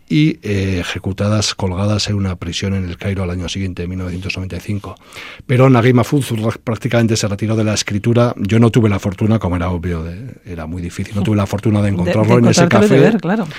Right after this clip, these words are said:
Speaker 1: en ese café donde él se reunía con parte de la bohemia, los artistas,
Speaker 2: Ajá.
Speaker 1: eh, del viejo Cairo, ¿no? Entonces es uno de los sitios, eh, que yo recuerdo con, con agrado en la primera y en la segunda visita que hice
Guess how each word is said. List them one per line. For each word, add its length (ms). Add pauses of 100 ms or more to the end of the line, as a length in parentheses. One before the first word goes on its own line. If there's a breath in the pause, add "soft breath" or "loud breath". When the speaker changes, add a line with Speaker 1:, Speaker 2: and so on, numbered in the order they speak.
(340 loud breath)
Speaker 1:
en 120
ese 180
café 220
donde 260
él 120
se 100
reunía 440
con 180
parte 240
de 80
la 80
bohemia, 540
los 180
artistas, 840
Speaker 2:
Ajá. 100
Speaker 1:
eh, 540
del 460
viejo 260
Cairo, 320
¿no? 140 (920 loud breath)
Entonces 340
es 160
uno 120
de 80
los 120
sitios, 460
eh, 580
que 120
yo 100
recuerdo 380
con, 640 (800)
con 160
agrado 280
en 60
la 80
primera 300
y 20
en 80
la 80
segunda 320
visita 640
que 80
hice 320